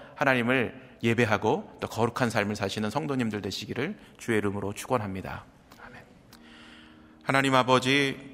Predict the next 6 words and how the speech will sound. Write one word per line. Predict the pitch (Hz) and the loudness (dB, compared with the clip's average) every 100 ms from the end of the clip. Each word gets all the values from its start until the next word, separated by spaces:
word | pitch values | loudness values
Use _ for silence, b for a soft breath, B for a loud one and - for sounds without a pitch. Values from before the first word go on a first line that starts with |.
| - | -4
오늘도 | 123 123 123 123 123 110 - - - | 4 4 8 8 8 6 0 -10 0
말씀을 | 117 - 135 123 | 0 2 2 2
통해서 | 120 120 110 113 117 139 170 - - | 2 0 0 2 2 2 -4 -14 -6
저희들의 | 110 110 113 113 | -2 0 2 2
삶, | 123 123 123 - | 0 0 -2 -4
삶을 | - 127 127 120 123 180 | 0 2 4 4 2 0